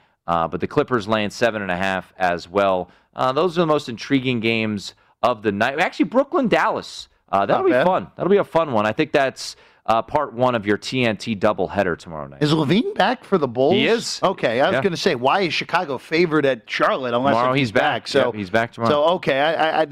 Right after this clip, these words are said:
Speaker 2: I was gonna say that's an absolute bet on Charlotte if, <laughs> uh, he wasn't
Speaker 1: Yeah.
Speaker 2: back. Now it's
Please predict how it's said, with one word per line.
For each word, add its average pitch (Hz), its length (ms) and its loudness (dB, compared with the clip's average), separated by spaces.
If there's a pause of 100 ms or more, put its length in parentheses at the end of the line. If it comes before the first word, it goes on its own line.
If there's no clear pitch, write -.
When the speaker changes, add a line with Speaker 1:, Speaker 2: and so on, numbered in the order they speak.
Speaker 2:
I 165 60 0
was 160 160 0
gonna 151 160 0
say 156 240 0
that's 143 300 -2
an 151 160 2
absolute 151 600 2 (120)
bet 147 200 0
on 113 200 0
Charlotte 123 500 0
if, 117 200 0
<laughs> - 0 -
uh, 135 80 2 (220)
he 175 120 4
wasn't 135 320 0
Speaker 1:
Yeah. - 60 4
Speaker 2:
back. 113 200 -2
Now 139 240 2
it's 117 180 -6